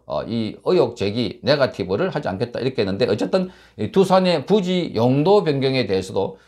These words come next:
수사를 통해서 밝혀내야 할 부분들이 너무나 많은 것 같습니다. 성창경 티비였습니다.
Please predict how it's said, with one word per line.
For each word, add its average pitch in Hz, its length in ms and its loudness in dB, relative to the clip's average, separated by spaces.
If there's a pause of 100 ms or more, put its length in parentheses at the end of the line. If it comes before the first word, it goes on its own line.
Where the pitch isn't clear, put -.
(160)
수사를 165 440 2
통해서 151 440 -2 (260)
밝혀내야 139 500 2
할 113 120 2
부분들이 113 380 0
너무나 127 540 0
많은 120 340 2
것 170 120 -2
같습니다. - 460 -6 (260)
성창경 143 800 0 (200)
티비였습니다. - 600 -8